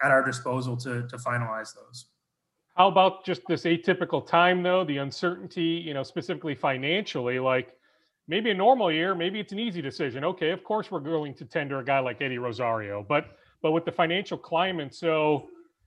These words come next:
Speaker 2: so who knows, right? I mean, like, there are so many unanswered questions. How does that factor into, into the decisions you guys will make?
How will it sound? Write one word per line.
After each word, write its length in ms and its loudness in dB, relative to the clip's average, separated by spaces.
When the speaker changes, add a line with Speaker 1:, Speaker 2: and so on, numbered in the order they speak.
Speaker 2:
so 400 4
who 160 4
knows, 320 10
right? 200 6
I 40 2
mean, 180 4
like, 220 4
there 140 4
are 60 6
so 240 2
many 200 2
unanswered 540 2
questions. 760 2
How 160 6
does 140 4
that 280 6
factor 420 4
into, 380 -4
into 220 -4
the 120 0
decisions 440 -2
you 60 -6
guys 200 0
will 120 -4
make? 340 -8